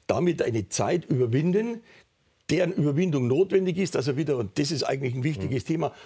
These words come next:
Speaker 1: zu einer vernünftigen Zukunft kommen. Denn auf Dauer werden diese Probleme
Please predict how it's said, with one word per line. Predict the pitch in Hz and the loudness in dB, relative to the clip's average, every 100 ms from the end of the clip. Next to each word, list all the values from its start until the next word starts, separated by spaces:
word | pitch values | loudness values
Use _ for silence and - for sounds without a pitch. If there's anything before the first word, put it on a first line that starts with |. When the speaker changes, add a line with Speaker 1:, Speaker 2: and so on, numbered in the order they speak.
| - | -4
Speaker 1:
zu | 165 | 0
einer | 156 147 | 0 0
vernünftigen | 147 165 185 147 131 117 | 0 0 -2 -4 -4 -4
Zukunft | - 320 220 135 - | -2 -2 -2 -2 -4
kommen. | - - - - - | -10 -10 -16 -16 -4
Denn | 160 202 | -2 -2
auf | 131 120 | -4 -4
Dauer | - - 214 - 190 - - | -4 0 0 0 -2 -6 -8
werden | - 180 180 | 0 0 0
diese | 175 180 160 | 0 0 -2
Probleme | 165 139 139 139 85 | -2 -2 -2 -2 -4